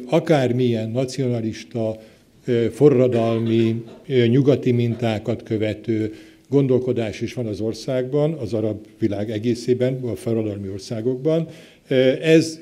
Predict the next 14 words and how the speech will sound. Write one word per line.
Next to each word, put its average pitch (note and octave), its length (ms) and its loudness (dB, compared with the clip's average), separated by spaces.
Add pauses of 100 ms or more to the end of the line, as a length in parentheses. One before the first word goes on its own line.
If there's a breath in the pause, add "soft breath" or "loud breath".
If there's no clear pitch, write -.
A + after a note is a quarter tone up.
ké-, D#3+ 300 -4
nem E3 220 2
tudja B2 300 -2
mozgósítani B2 720 -2
úgy C3 180 0
az A#2 200 2
arabságot, A#2+ 1040 -2
hogy B2 180 0
megfelelő C3 560 0
erővel A#2 380 2
tudjon A#2 320 -6
szembeszállni G#2 680 -6
az G2 160 -6
izraeli, G2+ 580 -2